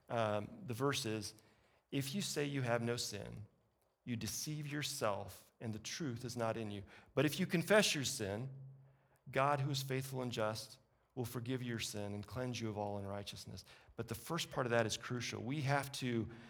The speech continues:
we have to identi-, we have to identify these, these sin patterns and then actually say, "I wanna make some progress." And the beauty of it is, the beauty of our relationship with God is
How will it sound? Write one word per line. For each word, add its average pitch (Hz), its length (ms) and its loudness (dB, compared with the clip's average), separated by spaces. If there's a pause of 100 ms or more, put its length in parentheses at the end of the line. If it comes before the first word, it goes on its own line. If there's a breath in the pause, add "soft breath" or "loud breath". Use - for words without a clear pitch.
(360 loud breath)
we 147 140 4
have 220 160 6
to 151 140 4
identi-, 156 360 6
we 147 140 0
have 170 120 4
to 135 80 0
identify 127 480 6
these, 117 320 0 (320)
these 123 140 0
sin 139 240 0
patterns 131 340 2
and 120 100 0
then 131 160 2
actually 135 420 0
say, 120 400 4 (440 loud breath)
"I 160 100 2
wanna 143 340 2
make 120 200 0
some 107 140 -4
progress." 113 480 0
And 147 120 -4
the 131 60 2
beauty 196 520 2
of 165 140 8
it 147 60 8
is, 113 360 4
the 147 100 -6
beauty 185 400 0
of 139 80 2
our 143 160 6
relationship 143 500 2
with 135 100 -6
God 135 220 6
is 135 100 2